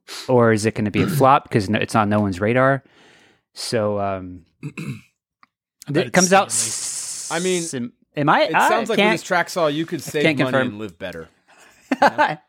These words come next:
Speaker 1: Stop
Speaker 3: That's
Speaker 1: it.
Speaker 3: all I'm saying.
Speaker 1: Yeah.
Speaker 3: <laughs>
Speaker 1: So yeah, this episode comes out on Sunday, so it will have,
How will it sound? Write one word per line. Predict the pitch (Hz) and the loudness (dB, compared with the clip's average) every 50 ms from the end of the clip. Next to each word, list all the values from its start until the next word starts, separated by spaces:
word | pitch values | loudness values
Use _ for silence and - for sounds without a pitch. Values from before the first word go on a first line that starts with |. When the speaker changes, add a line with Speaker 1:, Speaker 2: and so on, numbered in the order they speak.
| _ _ _ | _ _ _
Speaker 1:
Stop | _ - - - 120 113 | _ -14 -4 -2 -2 -2
Speaker 3:
That's | 110 - | -2 -4
Speaker 1:
it. | 139 | -6
Speaker 3:
all | 117 107 | -6 -6
I'm | 104 98 | -8 -12
saying. | - - 92 - - - - - - _ - | -14 -18 -18 -18 -18 -20 -20 -20 -20 _ -8
Speaker 1:
Yeah. | 208 139 131 123 127 - - - - | -4 -2 0 2 2 2 2 0 0
Speaker 3:
<laughs> | - - - _ _ | -2 -12 -20 _ _
Speaker 1:
So | - - 190 190 185 185 180 180 180 180 | -4 2 4 4 6 6 6 6 4 4
yeah, | 180 185 175 160 | 6 4 4 4
this | 170 185 - 262 | 4 4 4 4
episode | 254 254 220 - 214 - | 2 2 2 2 2 2
comes | - 202 185 180 | 2 2 4 4
out | 180 175 | 4 4
on | 170 - | 4 2
Sunday, | 226 190 180 165 160 160 151 139 120 117 113 | 2 2 2 2 2 2 2 2 2 2 0
so | - - - 143 131 127 123 123 - | -2 -2 0 0 2 2 0 -2 -4
it | 135 139 | -6 -4
will | 135 139 139 135 | -2 0 -2 0
have, | 131 139 127 123 | 0 -2 -4 -4